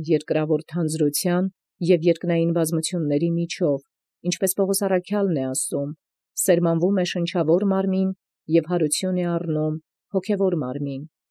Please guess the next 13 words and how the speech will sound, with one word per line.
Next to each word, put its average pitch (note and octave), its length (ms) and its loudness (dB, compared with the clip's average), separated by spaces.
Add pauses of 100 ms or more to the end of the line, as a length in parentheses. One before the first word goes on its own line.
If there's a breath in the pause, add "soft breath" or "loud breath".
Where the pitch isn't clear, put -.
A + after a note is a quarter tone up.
(1120)
Եվ F#3 200 6
սա G3+ 180 2
գիտենք, F#3+ 480 0 (260)
որովհետև F3+ 580 2
մեր F3 220 0
Տերն F#3 340 2
այս E3+ 160 0
չորս - 360 -4
հատկությունները F3 760 0
ցույց D#3 300 -2
տվեց E3 360 0
իր F3 140 2
մարմնում E3 600 2